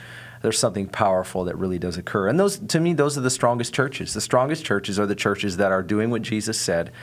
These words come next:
and they're doing it in a unified way. Yeah, we're gonna have issues. And we're gonna do what we know to do as disciples. We're gonna forgive, we're gonna love, we're gonna pray, we're gonna work through things. But one of the,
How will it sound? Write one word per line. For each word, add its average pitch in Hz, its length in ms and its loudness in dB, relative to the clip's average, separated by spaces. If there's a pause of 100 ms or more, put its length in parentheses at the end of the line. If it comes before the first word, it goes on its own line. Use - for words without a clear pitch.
(160)
and 107 120 2
they're 104 120 2
doing 107 340 0
it 98 120 0
in 95 100 0
a 92 40 0
unified 92 540 0 (100)
way. 90 260 2
Yeah, 123 200 6
we're 101 300 0
gonna 135 180 2
have 147 160 2
issues. 117 440 -4 (480)
And 101 120 0
we're 101 100 0
gonna 107 180 2
do 104 420 -2 (300)
what 117 160 4
we 127 120 2
know 127 180 4
to 135 80 2
do 127 160 4
as 139 120 0
disciples. 139 540 2
We're 113 60 4
gonna 113 160 4
forgive, 113 400 0
we're 107 80 2
gonna 101 160 2
love, 107 240 2
we're 101 80 -2
gonna 92 140 -2
pray, 107 280 2
we're 92 140 -4
gonna 92 120 0
work 98 240 -2
through 98 180 -4
things. 95 300 -6 (720)
But 127 300 0
one 139 260 2
of 202 80 0
the, 123 260 0